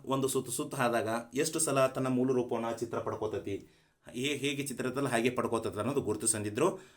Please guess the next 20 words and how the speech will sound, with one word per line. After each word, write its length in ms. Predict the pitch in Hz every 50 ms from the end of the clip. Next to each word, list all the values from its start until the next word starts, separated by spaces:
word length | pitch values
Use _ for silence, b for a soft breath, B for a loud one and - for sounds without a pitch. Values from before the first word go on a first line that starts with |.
| B B B
ಒಂದನೇದು 360 | - 117 113 113 117 120 110 110
ಎ 180 | 113 123 135
ಎರಡು 320 | 120 - 113 107 117 120 120
ಬಂತು, 320 | 110 117 113 - 170 175
ಬಿ 360 | 170 - 104 101 113 113 110
ನಾಲ್ಕು 340 | 101 101 104 113 117 117 113
ಬಂತು, 340 | 117 113 113 - 165 175 160
ಸಿ 340 | - - - 131 127 123 117
ಏನಪ್ಪ 220 | 110 107 - 113
ಅಂದ್ರೆ 160 | 110 107 104
ಮೂರು, 420 | 104 107 117 123 127 147 175 170 B B B B B B 98
ಡಿ 280 | 98 127 139 160 165 -
ಚಿತ್ರದ್ದು 460 | - 135 123 - 113 104 - 110 101
ನಾಲ್ಕು 360 | 98 104 110 120 120 120 127
ಪರಿಭ್ರಮಣ 440 | 113 120 117 113 113 117 113 117 117
ಸಮಮಿತಿ 420 | 117 117 113 117 113 110 107 123
ಕ್ರಮ. 220 | 120 123 123 135 160 170 165 B B B B B B -
ಆಮೇಲೆ 360 | 117 113 117 117 107 110 107
ಏನಪ್ಪ 320 | 110 120 139 139 131 127
ಅಂತಂದ್ರೆ 680 | 117 113 107 120 110 107 113 147 190 - - - _ _